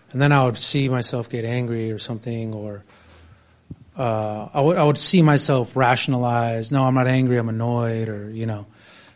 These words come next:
And then I would get angry at that, and then, um, just kept praying, and on its own, it just, like, relaxed and relaxed. And now, if I see it, it, it doesn't bother me at all.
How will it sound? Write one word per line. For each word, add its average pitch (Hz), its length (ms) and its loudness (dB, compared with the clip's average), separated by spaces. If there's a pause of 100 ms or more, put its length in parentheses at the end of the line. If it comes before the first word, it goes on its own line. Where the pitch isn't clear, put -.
(120)
And 127 100 -2
then 135 100 2
I 131 120 2
would 120 80 -2
get 131 120 -4
angry 131 380 4
at 117 120 0
that, 123 420 0
and 117 180 -8
then, 110 360 -8 (1080)
um, 113 760 -4 (680)
just - 260 -4 (540)
kept 135 260 -2
praying, 147 720 0 (560)
and 127 180 -2
on 127 260 2
its 123 180 -2
own, 135 340 4
it 123 60 0
just, 117 240 -2
like, 120 200 -2
relaxed 120 680 2
and 113 120 -2
relaxed. 117 600 -2 (800)
And 113 180 -4
now, 120 640 -2
if - 140 -10
I 110 80 -4
see 131 300 -2
it, 123 120 -2
it, 127 240 -8
it 123 100 -6
doesn't 117 380 -4
bother 113 280 -2
me 113 160 -4
at 104 120 -8
all. 110 460 -4